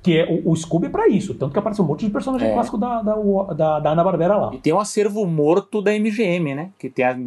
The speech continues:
Speaker 2: todas as animações da M G M que tão lá ainda dur-, dormentes, né?
Speaker 1: Exato, exato. Então, assim, isso que é uma coisa que, e agora puxando um pouco mais lado de fã e também de entusiasta, né? De ver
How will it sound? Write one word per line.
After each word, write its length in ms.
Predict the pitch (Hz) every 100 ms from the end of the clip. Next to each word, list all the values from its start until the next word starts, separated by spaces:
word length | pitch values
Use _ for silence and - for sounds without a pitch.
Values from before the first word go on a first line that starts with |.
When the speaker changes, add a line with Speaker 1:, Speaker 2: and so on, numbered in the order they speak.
| 135
Speaker 2:
todas 240 | 147 190 180
as 80 | 196
animações 560 | 185 170 147 - 160
da 60 | 147
M 140 | 147
G 220 | 135 143 139
M 100 | 175
que 80 |
tão 240 | - 233 220
lá 80 | 190
ainda 360 | 214 214 226
dur-, 340 | 180 170 208 165
dormentes, 760 | 147 180 165 170 151 135 117
né? 160 | 127 151
Speaker 1:
Exato, 1000 | 190 190 202 156 143 143 147 147 139 139 131
exato. 400 | 147 165 135 -
Então, 160 | - 302
assim, 360 | 285 185 - - -
isso 240 | 233 269 -
que 60 |
é 40 | 311
uma 180 | 240
coisa 200 | - 180
que, 340 | 175 175 - - -
e 80 | 156
agora 240 | 151 196
puxando 400 | - - 175 196
um 40 |
pouco 180 | 190 330
mais 140 | 285 226
lado 160 | 202
de 100 | 175
fã 360 | - 165 175 -
e 120 | 147 135 -
também 200 | 143 151
de 180 | 131 123 - - -
entusiasta, 540 | 139 127 123 - 123
né? 80 | 160 - - - - - 143
De 140 | 165
ver 520 | 127 123 226 220 127